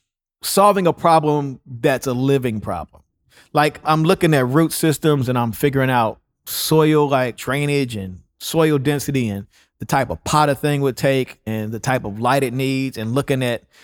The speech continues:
looking at how it's responding to its environment and being like, Okay, so what's the cause of this leaf yellowing or browning? And if I am looking up something on the internet, it's a, it's a YouTube plant video. I really enjoy processes and learning things. So it's been a lot of fun for me because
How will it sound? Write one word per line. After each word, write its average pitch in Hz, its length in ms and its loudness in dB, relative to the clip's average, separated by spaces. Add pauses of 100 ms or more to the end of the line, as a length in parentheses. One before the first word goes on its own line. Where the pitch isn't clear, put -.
(160)
looking 160 240 2
at 156 100 -2
how 147 200 2
it's 139 100 -6
responding 143 500 0
to 135 140 -2
its 120 100 -2
environment 135 460 2
and 123 100 -4
being 135 140 -2
like, 120 160 -2
Okay, 156 300 2
so 135 380 0 (520)
what's 143 380 0
the 160 100 0
cause 156 300 2
of 139 80 -4
this 123 160 -4
leaf 135 220 0
yellowing 131 360 2
or 117 60 -2
browning? 131 400 0
And 120 80 -2
if 117 60 -2
I 117 140 2
am 170 280 2
looking 156 260 2
up 123 80 -4
something 131 340 -2
on 120 80 2
the 113 60 -2
internet, 120 240 0
it's 107 160 -4
a, 110 60 -6
it's - 200 -8
a 117 60 0
YouTube 127 460 0
plant 123 300 -4
video. 101 440 -4 (500)
I 156 100 4
really 190 300 2
enjoy 147 440 2
processes 127 640 -2
and 113 100 -4
learning 135 300 -2
things. 147 460 -4
So 123 420 2 (600)
it's 151 160 0
been 165 200 2
a - 40 0
lot 147 180 4
of 123 80 -6
fun 139 220 -2
for 123 120 -8
me 160 200 2
because 117 600 -4